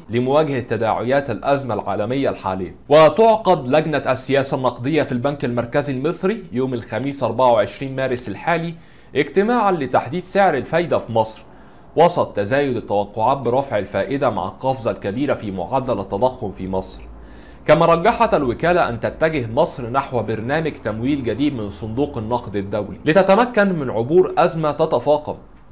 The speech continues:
نفذت مصر ثلاث برامج مع صندوق النقد الدولي منذ برنامج الإصلاح الاقتصادي في ألفين وستاشر،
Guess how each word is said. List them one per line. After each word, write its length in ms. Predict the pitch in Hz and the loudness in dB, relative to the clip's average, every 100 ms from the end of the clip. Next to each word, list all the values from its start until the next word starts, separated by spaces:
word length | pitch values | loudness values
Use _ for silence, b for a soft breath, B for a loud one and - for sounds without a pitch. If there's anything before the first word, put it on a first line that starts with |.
| b b b b | b b b b
نفذت 500 | 165 165 254 202 147 | 0 4 4 4 2
مصر 360 | 165 214 185 185 | 0 0 -4 -2
ثلاث 300 | 185 190 127 | 2 2 2
برامج 400 | 123 151 180 131 | 0 2 2 -2
مع 180 | 104 | -4
صندوق 460 | 98 120 117 170 156 | -6 -6 -4 -4 -4
النقد 340 | 123 - 117 | -2 -2 -2
الدولي 440 | 110 110 156 147 123 | -4 2 2 2 -2
منذ 300 | 101 98 101 | -6 -6 -4
برنامج 500 | 104 113 143 147 113 | -4 -2 -4 -4 -6
الإصلاح 460 | 73 - 143 139 | -8 -4 0 0
الاقتصادي 580 | 107 92 - 104 135 123 | 0 -6 -8 -4 -2 -2
في 120 | 120 | -6
ألفين 240 | 92 - 127 | -8 -6 -6
وستاشر، 720 | 104 95 - 143 147 151 | -6 -10 0 0 2 -2